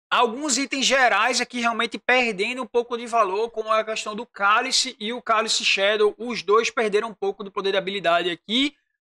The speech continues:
O Tapetinho Shadow recebeu ali um buff interessante. Não mais ele vai tirar a mana da peça que tava usando. Às vezes você queria botar ele numa peça,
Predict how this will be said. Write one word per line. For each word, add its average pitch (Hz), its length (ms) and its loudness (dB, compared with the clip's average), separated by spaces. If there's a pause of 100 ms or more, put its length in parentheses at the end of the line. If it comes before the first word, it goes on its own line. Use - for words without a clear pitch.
(140)
O 277 160 0
Tapetinho 277 560 0
Shadow 247 460 2
recebeu 240 500 2
ali 226 180 0
um 254 80 -6
buff 220 320 -2
interessante. 240 880 0 (280)
Não 254 300 0
mais 262 340 4
ele 262 140 0
vai 247 160 4
tirar 233 280 4
a 233 40 2
mana 220 380 0 (240)
da 220 100 4
peça 220 320 0
que 208 80 -12
tava 226 220 0
usando. 208 320 0
Às 180 120 2
vezes 247 160 2
você 262 220 0
queria 254 260 2
botar 262 280 2
ele 262 100 2
numa 269 180 4
peça, 269 460 2